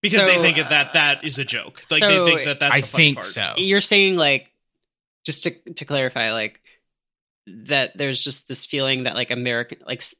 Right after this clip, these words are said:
Speaker 2: things that, like, American developers probably wouldn't do.
Speaker 3: Yeah. By which, yeah, I'm, which, like, yes. It, it is, it is lacking a level of polish that I think is,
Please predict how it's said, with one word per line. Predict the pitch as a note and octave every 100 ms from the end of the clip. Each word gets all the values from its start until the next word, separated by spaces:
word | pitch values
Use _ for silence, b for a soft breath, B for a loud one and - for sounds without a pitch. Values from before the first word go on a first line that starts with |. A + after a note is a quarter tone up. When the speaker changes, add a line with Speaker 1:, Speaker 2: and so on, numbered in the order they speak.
| _
Speaker 2:
things | F3+ E3+
that, | D#3+
like, | C3+
American | C3 B2+ A#2 C3+
developers | A2+ A2 G#2+ G2+ A2
probably | - - A#2+ A2+ G#2+ G2+
wouldn't | G2+ G2+ G2+
do. | - - F3+ _ _ _ _ _ _ _ _ _ _ C3
Speaker 3:
Yeah. | C3+ C3 A2+ F#2+ _ _ _ _ _ _ _
By | F3
which, | G3 G3 -
yeah, | F#3 E3 B2+
I'm, | E3 G3 E3 E3+ - G3
which, | A#3+ A#3+
like, | A#3 G#3+ - - _ _ _ _ _ _ _ _ _ _ _ - _ _
yes. | C#3 C3 - - - _ _ E3+
It, | F3+ F#3
it | G3
is, | G#3 F3+ -
it | F3
is | F#3 D#3
lacking | C#3+ F3 F#3 A3
a | F3+
level | D3+ D3 C#3+
of | B2 -
polish | - A#2+ C3 D3 - - _ _ _
that | B2 A#2+ A2+ -
I | A#2+ A#2+
think | - C3 A#2+ - - _ _ _ _ _
is, | C3+ B2 A2+ G#2+ A2